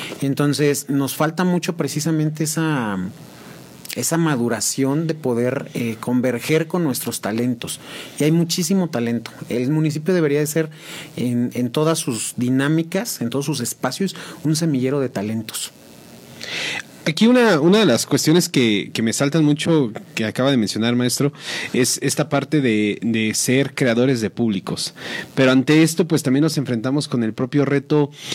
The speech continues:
Speaker 2: en que a veces al artista, me atrevo a decirlo en varias veces, pues, está totalmente apático, está totalmente desinteresado, pues, en, en aprender, eh, pues, lo que realmente mueve ahorita y está visible en la gente, ¿no? Redes sociales,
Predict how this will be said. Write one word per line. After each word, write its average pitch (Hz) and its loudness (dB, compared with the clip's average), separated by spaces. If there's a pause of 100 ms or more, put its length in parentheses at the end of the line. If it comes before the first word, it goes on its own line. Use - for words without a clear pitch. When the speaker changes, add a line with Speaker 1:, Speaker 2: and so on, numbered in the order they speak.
(160)
Speaker 2:
en 127 2
que 123 2
a 123 4
veces 139 0
al 120 2
artista, 143 -2 (1000)
me 113 2
atrevo 147 4
a - 2
decirlo 139 0
en 131 2
varias 135 0
veces, 131 -4
pues, 107 -4
está 110 -4
totalmente 143 0
apático, 143 -2
está 127 -4
totalmente 135 -2
desinteresado, 117 -2 (560)
pues, 127 -2
en, 139 2
en 139 0
aprender, 147 2
eh, 131 0
pues, - -4 (100)
lo 131 0
que 127 -2
realmente 156 0
mueve 156 0
ahorita 147 0
y 120 2
está 127 -4
visible 139 -2
en 127 -2
la 113 -2
gente, 160 -2
¿no? 117 -2
Redes 123 -2
sociales, 127 0